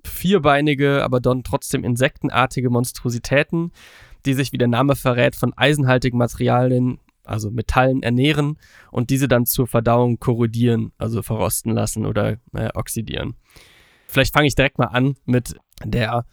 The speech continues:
Herkunft von Rostmonstern außerhalb von <laughs> D and D, also quasi die Entstehungsgeschichte. Rostmonster sind eine Erfindung von Gary Gygax, also dem, äh, Erfinder oder Miterfinder von, äh, D und D.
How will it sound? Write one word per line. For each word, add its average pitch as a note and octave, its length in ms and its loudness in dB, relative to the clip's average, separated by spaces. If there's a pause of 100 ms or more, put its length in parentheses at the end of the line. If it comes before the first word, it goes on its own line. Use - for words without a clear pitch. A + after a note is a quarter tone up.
(240)
Herkunft - 600 0
von B2+ 140 0
Rostmonstern C3 640 0 (160)
außerhalb B2 540 0 (100)
von B2 340 -2 (180)
<laughs> - 280 -12
D B2+ 60 2
and A#2+ 80 0
D, C3+ 80 4
also B2+ 120 0
quasi C3 220 0
die B2 140 0
Entstehungsgeschichte. B2 880 -2 (680)
Rostmonster D#3 480 2
sind C#3 180 2
eine A2+ 100 0
Erfindung D3 420 2
von A#2+ 460 0
Gary A#2+ 200 2
Gygax, D3 480 0
also B2 200 -2
dem, A#2+ 380 0
äh, A#2 260 -2
Erfinder D#3 340 0
oder A#2+ 140 2
Miterfinder D#3 640 0
von, C#3 340 -2
äh, B2+ 380 0
D B2 120 -2
und B2+ 160 0
D. D#3 220 0